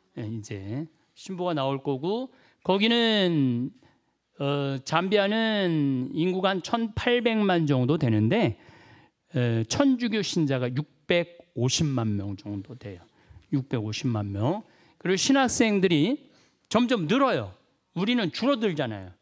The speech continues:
줄어드는데 아프리카는 신학생들도 늘어나고 신자들도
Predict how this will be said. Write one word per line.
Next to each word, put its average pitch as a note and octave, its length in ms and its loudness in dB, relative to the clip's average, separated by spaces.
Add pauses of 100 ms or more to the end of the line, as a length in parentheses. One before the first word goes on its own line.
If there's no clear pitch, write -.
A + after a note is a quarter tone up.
(320)
줄어드는데 E3+ 560 2
아프리카는 D#3+ 760 0 (300)
신학생들도 D#3+ 840 0
늘어나고 C3+ 540 2
신자들도 C3+ 640 0